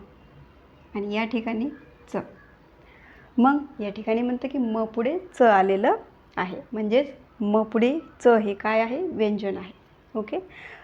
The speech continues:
म्हणजेच म पुढे जर व्यंजन आलं तर त्या म च त्याच्या समोर, त्याच्या मागीलच्या व्यंजनावर काय होणार आहे? अनुस्वार होणार आहे. आता म पुढे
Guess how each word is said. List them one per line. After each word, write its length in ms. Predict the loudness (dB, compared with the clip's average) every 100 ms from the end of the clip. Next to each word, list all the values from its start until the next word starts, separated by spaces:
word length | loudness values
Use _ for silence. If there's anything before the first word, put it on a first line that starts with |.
| -4 4
म्हणजेच 360 | 6 6 4 -2 -16 -20 _
म 280 | 0 4 4 4
पुढे 200 | 2 2
जर 200 | 4 4
व्यंजन 480 | 4 2 2 2 2
आलं 380 | 0 2 4 4 0 -10 _
तर 80 | -4 2
त्या 120 | 2
म 220 | 4 4 4 4
च 100 | 4 6 6 4
त्याच्या 240 | 0 -2 -2
समोर, 540 | 0 2 4 4 4 2 -4 -6
त्याच्या 280 | -2 0 0
मागीलच्या 720 | 0 -2 0 4 4 4 2
व्यंजनावर 500 | 2 2 0 2 0
काय 240 | 0 0 0
होणार 220 | 0 0
आहे? 220 | -2 -4 -6
अनुस्वार 540 | -4 -4 -6 -2 0 0
होणार 300 | -2 -2 -4
आहे. 200 | -6 -10 -16 -20 -20 -20 -20 -12
आता 300 | -10 -4 -4 -6 -10 -20 -4
म 320 | 0 2 2 2 2
पुढे 280 | 2 2